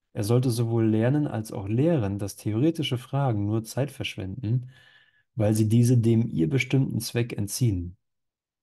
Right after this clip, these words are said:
Wenn es bei irgendeinem Konzept oder Glauben Aspekte gibt, die hilfreich sein können, wird er davon unterrichtet werden.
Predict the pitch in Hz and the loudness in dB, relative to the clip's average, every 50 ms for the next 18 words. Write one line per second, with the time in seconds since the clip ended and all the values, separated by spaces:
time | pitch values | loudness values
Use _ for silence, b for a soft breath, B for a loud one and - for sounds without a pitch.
0 | _ _ _ _ _ _ _ _ _ _ _ _ - 117 123 143 131 - - 123 | _ _ _ _ _ _ _ _ _ _ _ _ 2 4 4 6 4 4 2 2
1 | 120 120 - 156 170 185 190 190 175 - - 135 135 139 131 - 131 117 113 113 | 2 2 2 2 2 4 4 2 0 0 0 0 0 0 0 0 -2 -2 -2 -2
2 | - - 156 135 110 - - - 98 101 101 95 104 101 104 104 104 104 107 110 | -4 -4 -4 -4 -4 -6 -8 -6 -4 -4 -4 -2 -2 -2 -2 -2 -2 -2 -4 -4
3 | 104 101 - - - 104 - - - 104 101 120 156 156 123 - - - - 113 | -6 -10 -10 -6 -6 -6 -6 -4 -4 -2 0 0 0 0 0 -4 -8 -6 -2 0
4 | 107 104 98 92 127 165 165 - - 107 101 98 98 - - 101 98 98 98 98 | 2 2 4 4 4 2 2 0 -2 -2 -2 -2 -2 -4 -4 -4 -4 -4 -4 -6
5 | - - 104 98 101 123 156 180 180 B B B B B B B B B B - | -6 -4 -2 -2 0 0 0 0 -2 B B B B B B B B B B -6
6 | - 101 104 123 147 156 156 - - 117 120 113 110 107 - - 123 120 120 110 | -4 0 4 4 4 4 4 2 0 0 2 2 0 -2 0 2 2 2 2 2
7 | 101 101 98 104 117 120 - - 120 113 - - - - - - 107 | 0 -2 -2 -2 -2 -4 -6 -10 -14 -12 -12 -12 -12 -12 -12 -14 -16